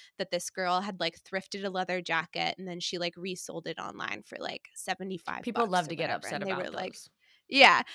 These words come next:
Speaker 1: and they were like, "Oh my God, the price gouging, the price gouging." And it's like, w-, the ex-, the example that I put out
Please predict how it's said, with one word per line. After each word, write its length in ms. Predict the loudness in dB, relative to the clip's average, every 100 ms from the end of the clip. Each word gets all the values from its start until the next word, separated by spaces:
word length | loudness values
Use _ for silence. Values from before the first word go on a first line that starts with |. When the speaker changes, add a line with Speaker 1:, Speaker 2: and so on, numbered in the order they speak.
| -12 6
Speaker 1:
and 220 | 6 8
they 100 | 4
were 140 | 4
like, 200 | 6 4 4
"Oh 120 | 0
my 140 | 0
God, 340 | 0 2 2 0
the 60 | -4
price 500 | -2 0 0 -2 -6
gouging, 420 | -4 -4 -6 -8
the 60 | -8
price 400 | -4 -4 -4 -4
gouging." 580 | -4 -4 -6 -8 -8 -12 -18 -20 _
And 120 | -2
it's 200 | -2 -2
like, 280 | 0 0 -2 _ _ _
w-, 180 | -8 -8 -2
the 160 | 0
ex-, 220 | 0 -4 -12 _
the 220 | -6 -4
example 500 | -4 -2 -2 -2 -4
that 160 | -2 0
I 180 | 2 0
put 200 | -2 -6
out 420 | -4 -4 -4 -6